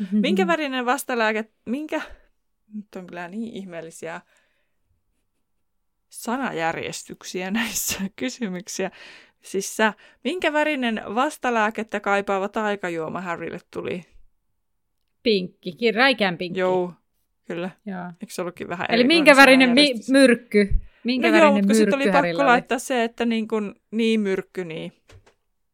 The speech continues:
Speaker 2: Niin. <laughs> Miltä sisäelimeltä pesoaari nä-, pesoaari näytti? Se pesoaarin
Speaker 1: Kuivatulta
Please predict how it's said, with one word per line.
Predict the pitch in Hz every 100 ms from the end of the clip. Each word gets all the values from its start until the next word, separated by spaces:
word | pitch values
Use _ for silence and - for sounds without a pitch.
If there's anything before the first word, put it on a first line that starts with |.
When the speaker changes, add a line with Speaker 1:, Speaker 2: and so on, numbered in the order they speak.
| _ _ - -
Speaker 2:
Niin. | 170 170 175 _ _ _ - -
<laughs> | 440 - - 403 - - - _ _ -
Miltä | 220 330 370
sisäelimeltä | 330 302 302 254 262 254 233 226
pesoaari | 233 240 240 202 190 190 - _ _ -
nä-, | 190 202 190
pesoaari | 240 247 202 190 185
näytti? | 175 175 _ - 180 _ -
Se | - 180 -
pesoaarin | - 180 175 226
Speaker 1:
Kuivatulta | 285 302 302 302